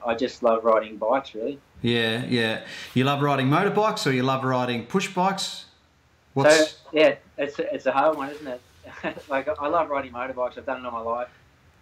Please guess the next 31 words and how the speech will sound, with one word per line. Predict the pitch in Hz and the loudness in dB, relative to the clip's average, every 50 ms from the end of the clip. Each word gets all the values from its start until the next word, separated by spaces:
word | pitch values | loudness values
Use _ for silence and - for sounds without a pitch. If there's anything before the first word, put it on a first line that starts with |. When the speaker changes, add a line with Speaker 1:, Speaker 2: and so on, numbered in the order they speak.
| _ _ - | _ _ -16
Speaker 1:
and, | 123 120 | -12 -10
um, | 120 117 117 117 123 123 | -10 -10 -10 -12 -12 -14
and | 123 123 | -12 -10
now | 127 127 123 | -6 -6 -6
it's | 120 - 120 | -6 -6 -8
a | 113 | -10
job | 110 113 117 123 123 - | -6 -2 -2 -2 -2 -4
for | - 127 127 | -8 -8 -8
me | 131 131 131 127 - - - - - | -8 -10 -10 -12 -14 -20 -20 -16 -16
as | 117 - 113 | -16 -6 0
well. | 117 120 131 135 139 - - - | 2 4 4 4 2 -2 -10 -20
So | - - 127 120 | -6 0 2 2
I, | 120 120 117 117 113 117 127 127 127 | 2 2 -2 -4 -6 -6 -8 -10 -8
I | |
make | 123 127 120 117 | -6 -6 -6 -6
an | 113 120 | -8 -12
income | 127 - - 123 127 | -12 -10 -10 -8 -6
out | 127 131 131 | -6 -6 -4
of | 131 139 | -4 -4
it, | 143 - - _ _ _ _ _ _ - _ _ _ | -6 -8 -12 _ _ _ _ _ _ -20 _ _ _
but | - 123 120 | -2 0 0
I'm, | 120 123 120 131 | 0 0 -4 -8
I'm | 131 120 123 120 | -10 -10 -10 -8
so | - - 135 127 123 | -4 0 0 0 0
passionate | - 131 127 123 - 143 135 123 135 | -2 -4 -4 -4 -4 -8 -8 -6 -6
about | 127 135 135 131 - | -4 -4 -6 -6 -6
the | 117 | -10
bike. | 113 - 120 123 131 127 123 - | -6 -4 -2 -2 -2 -2 -2 -4
I | 120 | -6
just, | 120 131 127 - - - | -6 -6 -12 -10 -6 -6
um, | 123 120 117 117 | -6 -6 -6 -10